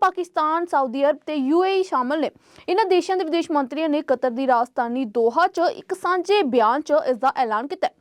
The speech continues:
ਬਿਆਨ 'ਚ ਕਿਹਾ ਗਿਆ ਹੈ ਕਿ ਸਾਰੇ ਦੇਸ਼ਾਂ ਨੇ ਸ਼ਾਂਤੀ ਬੋਰਡ 'ਚ ਸ਼ਾਮਲ ਹੋਣ ਦਾ ਸਾਂਝਾ ਫੈਸਲਾ ਕੀਤਾ ਹੈ ਤੇ ਹਰੇਕ ਦੇਸ਼ ਆਪਣੀਆਂ ਕਾਨੂੰਨੀ ਤੇ ਜ਼ਰੂਰੀ ਪ੍ਰਕਿਰਿਆਵਾਂ ਦੇ ਅਨੁਸਾਰ ਪ੍ਰਵੇਸ਼ ਦਰ-, ਦਸਤਾਵੇਜ਼ਾਂ ਉੱਤੇ ਦਸਤਖਤ ਕਰੇਗਾ।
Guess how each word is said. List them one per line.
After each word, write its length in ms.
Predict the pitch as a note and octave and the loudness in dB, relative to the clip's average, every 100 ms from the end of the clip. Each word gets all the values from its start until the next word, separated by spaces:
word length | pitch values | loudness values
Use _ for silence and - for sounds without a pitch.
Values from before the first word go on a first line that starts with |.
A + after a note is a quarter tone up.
| - - - | -20 -20 -2
ਬਿਆਨ 200 | F4 F#4+ | 2 2
'ਚ 80 | G4+ | 0
ਕਿਹਾ 200 | G#4+ G#4+ | 0 2
ਗਿਆ 220 | F#4 F4+ | 4 4
ਹੈ 80 | F#4+ | 4
ਕਿ 140 | G4 | 2
ਸਾਰੇ 360 | G#4 - A#3 D#4 | -2 2 2 2
ਦੇਸ਼ਾਂ 340 | E4 F4+ F4+ | 0 -4 -2
ਨੇ 120 | E4+ F4+ | -4 -2
ਸ਼ਾਂਤੀ 380 | C4 A#3 A#3 | 0 -2 -2
ਬੋਰਡ 220 | D4 D#4+ D4 | 0 0 0
'ਚ 100 | C#4+ | -2
ਸ਼ਾਮਲ 500 | - C4+ A#3+ D#4+ F4+ | 0 0 2 0 0
ਹੋਣ 180 | A#3 C4 | -2 0
ਦਾ 140 | C4 C#4 - _ | 0 0 -6 _
ਸਾਂਝਾ 360 | G4 G4+ G4 A4 | 0 2 2 2
ਫੈਸਲਾ 400 | F4 C4+ E4+ F4+ | 2 -2 -2 -2
ਕੀਤਾ 240 | F#4 - | -2 -4
ਹੈ 40 | - - | -4 -4
ਤੇ 120 | C4+ | 0
ਹਰੇਕ 260 | C4+ F4 F#4 | 2 0 0
ਦੇਸ਼ 220 | F#4+ G4 - | 0 0 -2
ਆਪਣੀਆਂ 360 | C#4 D4 D4 | 0 2 0
ਕਾਨੂੰਨੀ 480 | D4 C4 A#3+ D4 G4 | 0 0 0 -2 -2
ਤੇ 160 | G4 D#4+ | -2 -4
ਜ਼ਰੂਰੀ 400 | A#3+ B3 D#4+ G4 | -2 -2 2 2
ਪ੍ਰਕਿਰਿਆਵਾਂ 720 | G4 D#4+ - C4 B3 A#3+ C#4 | 0 -2 0 2 2 2 0
ਦੇ 160 | C#4 C4 | 0 -2
ਅਨੁਸਾਰ 400 | B3+ B3 A3+ B3+ | -2 2 2 2
ਪ੍ਰਵੇਸ਼ 480 | C#4+ A#3+ A#3 C#4 - | -2 -2 -4 -6 0
ਦਰ-, 180 | B3+ A#3+ | 0 0
ਦਸਤਾਵੇਜ਼ਾਂ 560 | A3 B3+ C4+ A#3+ B3 B3+ | -2 -2 0 2 2 0
ਉੱਤੇ 280 | B3 - F#4+ - - - | -2 -2 -6 -6 -8 2
ਦਸਤਖਤ 440 | F4 F#4 G#4+ G#4 | 2 2 0 0
ਕਰੇਗਾ। 360 | F4+ D#4 A#3+ | 4 4 4